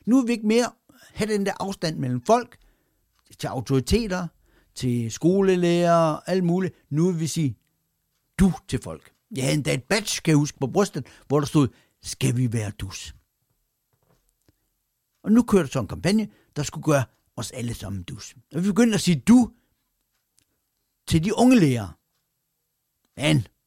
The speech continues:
fru Aagaard, og hr. Bak og hr. Skovgaard, og kunne vi aldrig finde på at kalde ved fornavn. Ja, Anne-Lise eller Reiner, hvad de nu hed. Jeg tror faktisk ikke, jeg vidste, at de havde et fornavn, da jeg gik i skole.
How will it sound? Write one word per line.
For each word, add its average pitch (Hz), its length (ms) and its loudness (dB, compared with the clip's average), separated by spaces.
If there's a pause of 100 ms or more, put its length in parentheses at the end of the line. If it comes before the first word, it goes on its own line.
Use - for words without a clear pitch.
(580)
fru 135 320 2
Aagaard, 165 640 2
og - 100 -20
hr. 76 120 -14 (160)
Bak 135 200 2 (160)
og 101 200 -6
hr. 110 60 -8
Skovgaard, 123 880 -2
og 113 80 -8 (720)
kunne 143 180 4
vi 165 180 4 (180)
aldrig 175 480 2
finde 123 240 0
på 113 160 0
at 104 80 -4
kalde 101 400 -6
ved 104 120 -10
fornavn. 90 500 -12
Ja, 135 380 -8 (260)
Anne-Lise 139 800 0
eller 110 500 -4
Reiner, 113 400 -2 (420)
hvad 127 160 0
de 135 80 4
nu 127 160 4
hed. 120 240 4 (840)
Jeg 101 140 -10
tror 104 260 -8
faktisk - 480 -14
ikke, 104 180 -8
jeg 98 80 -4
vidste, 117 240 -6
at 85 140 -12
de 107 60 -8
havde 117 120 -2
et 117 60 -4
fornavn, 113 540 -2 (680)
da 95 120 -6
jeg 87 240 -8
gik 85 240 -16
i 82 60 -16
skole. - 460 -16